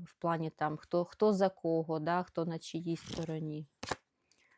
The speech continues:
І штатам доведеться себе захищати. Також одні ті самі карти. Від-, щось почне відбуватися. Тут або загроза якась може йти. Е, ну, по колесниці це м-,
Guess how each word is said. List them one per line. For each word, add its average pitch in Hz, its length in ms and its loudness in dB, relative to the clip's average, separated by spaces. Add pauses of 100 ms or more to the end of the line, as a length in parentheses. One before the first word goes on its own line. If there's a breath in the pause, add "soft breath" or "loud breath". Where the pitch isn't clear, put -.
(1300 soft breath)
І - 60 -2
штатам 180 480 0
доведеться 165 600 0
себе 160 380 -2
захищати. 160 800 -4
Також - 400 -4
одні 185 220 -2
ті - 120 -12
самі 202 340 -2
карти. 180 440 0
Від-, 170 220 -6 (300 loud breath)
щось - 320 -2 (280)
почне 233 480 2
відбуватися. 202 720 2
Тут 226 260 -4
або 202 260 6
загроза 208 500 2
якась 190 460 2
може 196 320 2
йти. 196 280 0 (440 loud breath)
Е, 185 180 -2
ну, 226 140 4
по 247 160 0
колесниці 247 640 4
це - 180 -6
м-, 214 340 -4